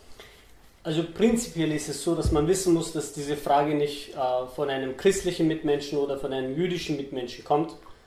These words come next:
sondern eher aus atheistischer und agnostischer Perspektive, ja. Und das ist sehr, sehr wichtig, geehrte Geschwister, zu wissen,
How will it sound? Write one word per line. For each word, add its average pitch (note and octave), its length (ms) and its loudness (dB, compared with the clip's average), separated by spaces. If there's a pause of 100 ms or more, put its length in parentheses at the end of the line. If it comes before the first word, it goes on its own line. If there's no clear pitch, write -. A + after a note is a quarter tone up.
(300)
sondern D#3+ 560 4 (120)
eher F3 560 6
aus D3+ 460 6
atheistischer F3+ 720 2
und E3 180 -2
agnostischer E3 640 2
Perspektive, C3 800 -4
ja. B2+ 240 -4 (680)
Und E3+ 280 4 (500)
das G3 200 4
ist - 200 0
sehr, G3+ 220 10
sehr F#3 180 6
wichtig, D3+ 380 -4
geehrte D3+ 300 4
Geschwister, C#3+ 500 -6
zu D3 160 -4
wissen, C3+ 420 -4